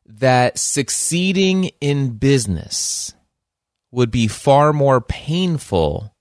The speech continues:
than the reality of failing and going back to the lifestyle that they had grown so accustomed to previously. And a great example of this is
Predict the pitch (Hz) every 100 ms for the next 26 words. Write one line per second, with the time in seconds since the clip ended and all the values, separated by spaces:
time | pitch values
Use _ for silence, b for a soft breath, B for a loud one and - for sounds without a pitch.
0 | _ _ _ _ _ _ _ _ 104 120
1 | 113 110 110 113 - 117 110 110 101 98
2 | 98 98 90 - 104 104 107 113 113 -
3 | 95 95 104 107 95 92 92 - 95 90
4 | 85 92 - - 101 104 104 92 95 98
5 | 101 _ 87 98 98 104 98 101 - -
6 | 104 107 113 113 - 120 131 151 170 -
7 | 101 - 90 85 87 _ _ _ _ _
8 | 98 104 98 85 76 - - - _ _
9 | _ _ _ _ _ 131 160 - - 180
10 | 240 240 - - 156 156 147 110 92 92
11 | 85 - - 120 117 110 110 107 -